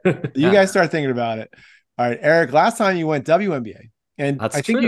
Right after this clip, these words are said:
Speaker 2: you, you got your matchup, right?
Speaker 3: I did. Here we are. W N B A Finals is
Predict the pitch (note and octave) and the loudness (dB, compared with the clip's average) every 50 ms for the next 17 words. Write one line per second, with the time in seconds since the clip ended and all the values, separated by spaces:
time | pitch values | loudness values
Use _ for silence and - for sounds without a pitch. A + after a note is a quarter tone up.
0 | F#3+ F3+ G3+ G3 E3 F3 E3 F3+ F3 E3+ C#3+ C#3+ D#3 G3 G3 - - G2 G2 - | -2 -4 -6 -4 -2 2 4 4 4 4 2 -4 -4 -4 -6 -10 -14 -18 -18 -16
1 | G2+ A#2 C#3 - _ _ _ _ _ _ _ _ _ _ _ _ _ _ _ - | -16 -14 -16 -16 _ _ _ _ _ _ _ _ _ _ _ _ _ _ _ -10
2 | - G2 A2 B2+ F#3+ A3 F3+ D#3 C3 - _ _ _ _ _ - - - _ _ | -8 -6 0 2 2 2 2 0 -2 -8 _ _ _ _ _ -20 -20 -20 _ _
3 | _ _ _ _ _ - B2+ B2+ C3+ D3 D3 D#3+ D#3+ C3+ A2+ G#2 A#2 B2+ B2 C3 | _ _ _ _ _ -8 -6 -4 -4 -2 -2 0 0 0 0 -2 -2 -4 -4 -4
4 | C3 C3+ C3+ C3+ C3 C3 C3 C3 B2+ C3 - B2+ B2+ C3 C3+ C#3 D3 D3+ D3 A#2 | -4 -6 -6 -6 -6 -4 -4 -4 -4 -6 -8 -10 -8 -8 -8 -8 -8 -10 -10 -10
5 | G#2+ G#2+ G#2+ - - - - - | -10 -12 -12 -14 -16 -20 -20 -20